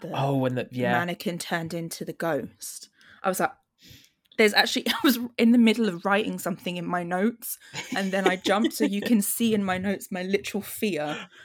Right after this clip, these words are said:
Speaker 1: as I was like, "Oh, God." Um, but that kind of was it, and then it, it didn't really go anywhere beyond that.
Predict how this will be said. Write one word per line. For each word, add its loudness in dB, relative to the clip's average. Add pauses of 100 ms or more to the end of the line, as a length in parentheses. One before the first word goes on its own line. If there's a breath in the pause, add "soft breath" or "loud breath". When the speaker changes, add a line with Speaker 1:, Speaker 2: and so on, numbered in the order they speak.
(140 loud breath)
Speaker 1:
as 2
I 2
was 0
like, 0 (120)
"Oh, 10
God." 8 (960 loud breath)
Um, 8 (580)
but 4
that 0
kind -2
of -4
was 0
it, -4
and 2
then 0
it, -6 (180)
it -8
didn't 0
really 0
go 2
anywhere -2
beyond 2
that. -4